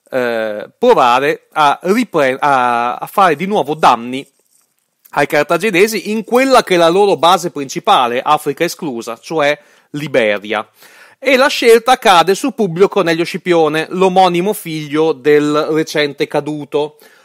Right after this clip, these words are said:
Publio Cornelio Scipione ha solo venticinque anni, quindi, e non ha fatto nemmeno il cursus honorum, cioè quella sequenza di cariche che sono fondamentali per poter essere eletti consoli.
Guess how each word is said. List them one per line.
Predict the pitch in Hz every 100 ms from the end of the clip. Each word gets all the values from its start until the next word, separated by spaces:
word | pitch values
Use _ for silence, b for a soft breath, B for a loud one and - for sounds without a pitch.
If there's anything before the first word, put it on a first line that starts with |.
| b _
Publio | 302 294
Cornelio | 262 214 202
Scipione | - 180 170 147 170
ha |
solo | 175 233
venticinque | 196 208 190 - 190 185 180
anni, | 151 135 135 143
quindi, | - 175 156
e |
non | 165 196
ha | 190
fatto | 208 202
nemmeno | 196 190 196
il | 202
cursus | - 202 190 170
honorum, | 196 196 143 127 127
cioè | - 165 147
quella | 156 151 147
sequenza | - 180 - 208 196 156 -
di | 143 151
cariche | - 160 143 147 165 196 208 b b b b b
che | - 196
sono | - 220 202 165 135 127 117 113
fondamentali | 113 165 165 156 202 220 143 131 151 196
per | 180 151 151
poter | 180 185 143
essere | 131 - 143
eletti | 135 135 - 139
consoli. | 147 120 120 - 117